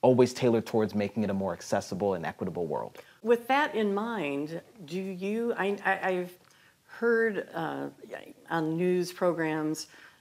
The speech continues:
Speaker 2: uh, companies that are trying to make, eh, when they're looking at employees, to
Speaker 1: Mm-hmm.
Speaker 2: make their company more inclusive,
Speaker 1: Yeah.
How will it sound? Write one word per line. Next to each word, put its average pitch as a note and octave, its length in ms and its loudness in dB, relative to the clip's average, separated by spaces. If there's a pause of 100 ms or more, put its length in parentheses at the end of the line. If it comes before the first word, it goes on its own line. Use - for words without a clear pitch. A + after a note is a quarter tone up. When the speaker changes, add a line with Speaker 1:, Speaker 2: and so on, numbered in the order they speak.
(140)
Speaker 2:
uh, C#3 240 -12 (100)
companies G#3+ 640 2
that D#3 240 0
are C#3 160 -2
trying E3 500 -2
to C#3+ 540 -2 (200)
make, E3 600 -2 (480)
eh, G3 160 2
when G3 100 2
they're F#3 140 4
looking G3 260 2
at D3+ 60 2
employees, D3+ 800 -2
to - 40 0
Speaker 1:
Mm-hmm. A#2 180 4
Speaker 2:
make A2 240 4
their E3 140 0
company D#3 440 -2
more D3 500 0
inclusive, C#3 920 -4
Speaker 1:
Yeah. G2+ 240 6